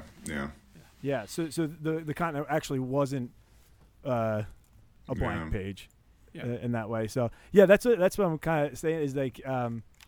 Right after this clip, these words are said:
Speaker 2: that, that impressed me just to be able to flip like that and get it all there. But you're right. And, uh, upon, like, a first glance and stuff like that, it, you're like, "Whoa,
Speaker 3: So
Speaker 2: this
Speaker 3: this,
Speaker 2: is not a blank page
Speaker 3: this,
Speaker 2: whatsoever. This
Speaker 3: this
Speaker 2: is tens of thousands of years of history and <laughs> tradition of a particular peoples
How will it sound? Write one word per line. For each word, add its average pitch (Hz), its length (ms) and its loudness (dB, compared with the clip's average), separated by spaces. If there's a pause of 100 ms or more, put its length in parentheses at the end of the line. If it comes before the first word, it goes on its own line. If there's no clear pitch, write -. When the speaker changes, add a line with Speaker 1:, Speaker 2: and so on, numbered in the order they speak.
(340)
Speaker 2:
that, 160 220 -2
that 180 160 4
impressed 160 440 2
me 135 100 -6
just 117 260 -10
to 131 60 -12
be 127 120 -4
able 123 160 -6
to 123 80 -6
flip - 260 -8
like 120 140 -4
that 120 140 -4
and 117 80 -6
get 120 100 -8
it 120 60 -4
all 113 180 -2
there. 120 140 -4 (200)
But 170 120 0
you're 160 100 4
right. 156 380 2
And, 131 180 -8
uh, 139 180 -2
upon, 147 400 -4
like, 135 180 -2
a - 20 -6
first 156 320 -2
glance 139 300 -4
and 127 120 -4
stuff - 240 -8
like 123 200 -8
that, 127 240 -2 (360)
it, 135 140 -4 (100)
you're 131 180 -2
like, 123 180 -2
"Whoa, 127 280 0 (440)
Speaker 3:
So - 180 -6
Speaker 2:
this 220 100 -2
Speaker 3:
this, 120 100 -6
Speaker 2:
is 101 60 -12
not 107 160 -6
a 104 40 -8
blank 107 280 -6
page 120 220 -2
Speaker 3:
this, - 60 -6
Speaker 2:
whatsoever. 131 380 -2
This 120 200 -4
Speaker 3:
this 117 100 -4
Speaker 2:
is - 160 -10 (100)
tens 131 240 -2
of 123 80 -2
thousands 127 400 0
of 120 60 -2
years 123 300 0
of 113 320 0
history 143 380 0
and 117 120 0
<laughs> - 80 -2
tradition 147 420 0
of 123 80 0
a 123 80 -2
particular 131 480 -2
peoples 135 460 -6